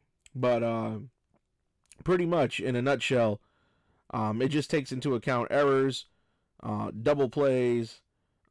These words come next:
um, outfield assists, and,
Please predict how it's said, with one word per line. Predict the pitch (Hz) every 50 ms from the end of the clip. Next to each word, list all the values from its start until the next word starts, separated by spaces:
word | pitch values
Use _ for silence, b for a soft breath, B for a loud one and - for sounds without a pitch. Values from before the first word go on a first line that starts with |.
| -
um, | - 110 107 104 98 92 90 85 87 80 76 71 69 - - - 135 _ _ _ _ _ _ _ _ _ _ _ _ _ _ _ _ _ _ _ _ _ _ _ _ _
outfield | - 143 147 120 - - 147 139 123 117 113
assists, | 110 - - 156 156 135 120 - - - - - _ _ _ _ _ _ _ _ _ _ _ _ _ _ _ _ _ - _ - -
and, | 120 117 113 110 107 107 107 104 104 104 101 104